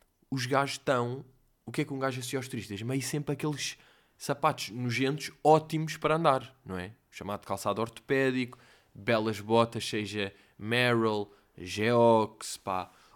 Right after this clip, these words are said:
bons pisos de, pá, mesmo de andar, meio bota. Estes gajos estão sempre de bota.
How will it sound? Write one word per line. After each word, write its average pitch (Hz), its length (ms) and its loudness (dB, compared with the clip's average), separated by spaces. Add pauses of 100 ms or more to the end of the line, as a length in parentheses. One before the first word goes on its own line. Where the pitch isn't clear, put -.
bons 127 480 0
pisos 139 640 -4 (260)
de, 139 520 2 (420)
pá, 131 140 -4
mesmo 113 260 -2
de 120 80 -2
andar, 139 380 2
meio 113 180 2
bota. 117 500 0
Estes - 160 -16
gajos 92 120 -8
estão 120 140 -4
sempre 139 220 -4
de 131 60 -10
bota. 127 360 -2